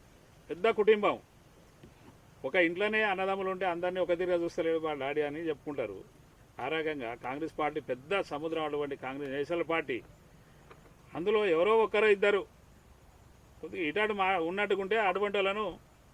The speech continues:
ఒకరిద్దరిని మాత్రమే పార్టీని చెడగొట్టాలనే వాళ్ళని ఉంటే సస్పెండ్ చేయాలి తప్ప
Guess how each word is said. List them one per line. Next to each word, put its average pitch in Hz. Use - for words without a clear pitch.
ఒకరిద్దరిని 190
మాత్రమే 190
పార్టీని 170
చెడగొట్టాలనే 190
వాళ్ళని 185
ఉంటే 170
సస్పెండ్ 170
చేయాలి 170
తప్ప -